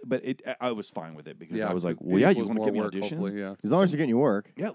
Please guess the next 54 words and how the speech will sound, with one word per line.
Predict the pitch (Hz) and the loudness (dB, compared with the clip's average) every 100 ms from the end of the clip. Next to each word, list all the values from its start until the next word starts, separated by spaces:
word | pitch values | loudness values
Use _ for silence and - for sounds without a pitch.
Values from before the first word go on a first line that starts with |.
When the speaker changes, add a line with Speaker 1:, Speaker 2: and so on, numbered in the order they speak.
| 196 | -4
Speaker 1:
literally, | 247 214 | 0 0
like, | 101 104 | -2 -6
a | |
month | 120 175 208 | -6 -6 -6
later, | 247 | -6
I | 202 | -6
got, | 139 135 | -8 -10
uh, | - 127 | -10 -12
the | 127 | -10
audition | 113 135 156 147 | -10 -10 -10 -10
for | 123 104 | -10 -6
Miller | 107 147 | -4 -4
Genuine | 135 135 143 120 | -2 -2 0 0
Draft, | 110 147 - - | 2 0 -4 -6
for, | 98 90 90 | -2 0 0
uh, | 92 | -2
the | 87 | -2
new | 95 123 143 | 4 6 6
voice | 107 117 - | 4 2 0
of | 104 | -4
Miller | 98 92 | -2 -2
Genuine | 85 82 78 | -4 -6 -8
Draft. | - - _ _ _ _ 107 | -10 -14 _ _ _ _ -10
Speaker 2:
Yeah. | 135 220 | -8 -8
Speaker 1:
Yeah, | - 107 104 | -4 -2 -2
Speaker 2:
The | |
Speaker 1:
and, | 98 113 | -2 -2
Speaker 2:
first | 202 - | 0 0
beer | 135 | 2
I | 131 | 2
Speaker 1:
and | |
Speaker 2:
ever | 135 135 | 0 -2
got | 143 | -4
drunk | - 135 175 | -4 -6 -6
on. | 92 90 - | -6 -8 -8
Speaker 1:
Nice. | 151 107 208 262 117 | -6 -2 0 2 2
Speaker 3:
Oh, | 107 | 2
Speaker 1:
M | 139 | 0
G | - | 2
D, | |
Speaker 3:
congrats. | 143 220 135 95 - | 4 4 6 4 2
Speaker 1:
bro. | 85 104 165 | 0 0 4
Speaker 3:
Yeah. | 165 - | 4 4
Speaker 2:
Congrats. | - 208 - - - - - | 4 4 6 4 2 -6 -6
Speaker 1:
Congrats. | - - 107 170 240 220 85 - - _ - - - - 113 | -4 -4 -2 0 0 -2 -2 -8 -14 _ -20 -20 -20 -6 -2
Uh, | 113 104 90 | 0 0 -2
threw, | - 135 | 0 0
did | 113 | 2
you | 110 | 2
throw | 147 131 | 6 6
a | |
chew | - - 139 | 4 6 8
down | 151 147 | 8 6
the, | 131 | 4